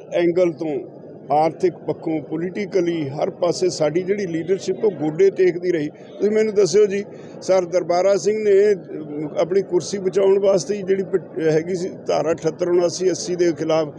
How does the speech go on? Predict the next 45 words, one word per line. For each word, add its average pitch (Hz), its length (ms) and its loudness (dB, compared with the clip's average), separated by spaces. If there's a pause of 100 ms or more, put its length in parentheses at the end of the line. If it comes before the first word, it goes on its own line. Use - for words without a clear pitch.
(240)
ਪਟੀਸ਼ਨ 160 400 0
ਪਾਈ 170 220 2
ਸੀ, 156 120 0
ਉਹ 185 80 4
ਵਾਪਸ 165 360 -2
ਲੈ 165 120 2
ਲਈ। 190 160 0 (580)
ਉਹਦੇ 208 260 4
ਕੰਡੇ 214 400 4
ਅੱਜ 202 120 -2
ਤੱਕ 202 200 -2
ਚੁਗਦੇ 202 340 2
ਹਾਂ 208 80 6
ਅਸੀਂ, 190 200 -4 (500)
ਸਾਰਾ 180 220 2
ਪੰਜਾਬ 190 340 2
ਸਜ਼ਾ 180 280 2
ਭੁਗਤ 196 300 0
ਰਿਹਾ। 175 200 2 (440)
ਤੇ 190 60 4
ਹੁਣ 190 200 6
ਆ 214 100 4
ਜਿਹੜਾ 214 200 2
ਨਵਾਂ 180 400 2
ਮੁੱਖ 196 220 0
ਮੰਤਰੀ 196 460 2
ਹੈ, 202 100 0 (300)
ਇਹ 202 100 6
ਫੇਰ 190 360 4
ਉਸੇ 208 280 4
ਰਾਹ 214 140 0
ਤੁਰ 208 200 0
ਪਿਆ, 185 220 0
ਇਹ 165 320 -6
ਨਵਾਂ 165 240 0
ਦਰਬਾਰਾ 175 520 2
ਸਿੰਘ 190 220 0
ਜੰਮ 190 140 2
ਪਿਆ। 190 240 0 (300)
ਫਿਰ 196 160 6
ਇਹ 208 200 2
ਤੇ, - 220 -10
ਇਹੀ 185 300 4
ਨਹੀਂ 220 180 -2
ਗੱਲ 180 280 0